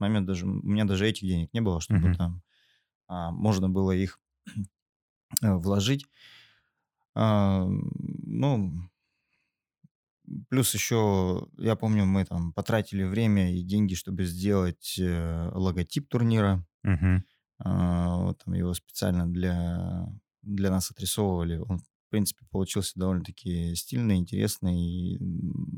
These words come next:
Speaker 1: на тот момент, да. А
Speaker 2: Мгм.
Speaker 1: щас уже такой, я бы сказал, ол-, олдскульный даже.
Speaker 2: Мгм.
Speaker 1: Вот. Ну, несмотря на то, что, м, пришлось вложиться,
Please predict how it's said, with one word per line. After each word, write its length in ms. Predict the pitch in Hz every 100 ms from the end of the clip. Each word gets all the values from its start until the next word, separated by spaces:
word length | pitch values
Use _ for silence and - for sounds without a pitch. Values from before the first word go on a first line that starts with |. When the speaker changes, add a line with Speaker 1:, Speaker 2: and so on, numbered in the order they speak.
| - -
Speaker 1:
на 240 | - 107
тот 220 | 104 110
момент, 380 | 98 95 87 80 -
да. 220 | 107 107
А 60 | 87
Speaker 2:
Мгм. 20 |
Speaker 1:
щас 240 | 107 107
уже 120 | 95 90
такой, 460 | - - 92 87 - - -
я 140 | 98
бы 100 | 95
сказал, 300 | 92 98 98 104
ол-, 200 | 110 -
олдскульный 600 | 120 120 - 139 127 101
даже. 300 | 90 90 80
Speaker 2:
Мгм. 100 | 82 - - - - - - - - - _ -
Speaker 1:
Вот. 360 | 117 110 95 -
Ну, 440 | 107 165 180 139 - - - - - - - - - _ _ _ _ _ -
несмотря 440 | 131 127 143 143 120
на 80 |
то, 100 | 104
что, 1200 | 127 - 110 101 95 95 92 92 92 92 92 90 92
м, 360 | 95 87 87 98
пришлось 380 | 101 - 110 -
вложиться, 880 | 104 123 - 95 87 87 98 98